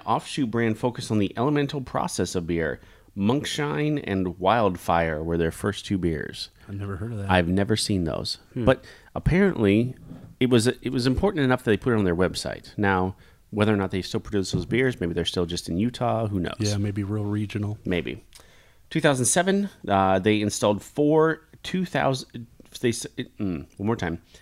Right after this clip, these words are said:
Speaker 1: They installed four two hundred and forty B B L. What's B B L? It's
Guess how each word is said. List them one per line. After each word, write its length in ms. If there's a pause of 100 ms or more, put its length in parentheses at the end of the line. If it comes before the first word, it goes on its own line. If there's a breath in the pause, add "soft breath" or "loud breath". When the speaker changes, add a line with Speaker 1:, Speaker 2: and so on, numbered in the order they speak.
(160 soft breath)
Speaker 1:
They 220
installed 540 (300 soft breath)
four 400
two 300
hundred 420
and 160
forty 760 (440 soft breath)
B 160
B 180
L. 220
What's 200
B 180
B 120
L? 140
It's 160